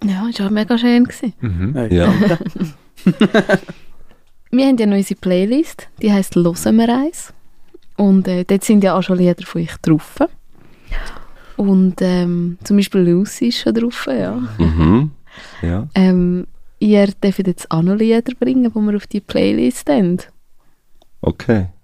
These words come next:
Speaker 3: Oh, willst du
Speaker 4: Also
Speaker 3: anfangen?
Speaker 4: alles von uns, oder?
Speaker 3: Also,
Speaker 4: <laughs>
Speaker 3: wie, wie viele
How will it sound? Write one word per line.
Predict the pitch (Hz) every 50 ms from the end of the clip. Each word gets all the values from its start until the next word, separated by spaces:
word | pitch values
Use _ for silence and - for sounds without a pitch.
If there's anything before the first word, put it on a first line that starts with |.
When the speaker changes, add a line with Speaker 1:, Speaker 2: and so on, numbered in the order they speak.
| - - -
Speaker 3:
Oh, | 135 127
willst | 120 131 131 - - -
du | 127 127
Speaker 4:
Also | 131 139
Speaker 3:
anfangen? | 139 - - 95
Speaker 4:
alles | 113 117 117
von | - - 131 117
uns, | 135 151 - -
oder? | - -
Speaker 3:
Also, | 120 113 127 117 110
Speaker 4:
<laughs> | 101 - - - - - 208 196 - - - -
Speaker 3:
wie, | 165 165 170 170 - 160
wie | 175
viele | - 107 190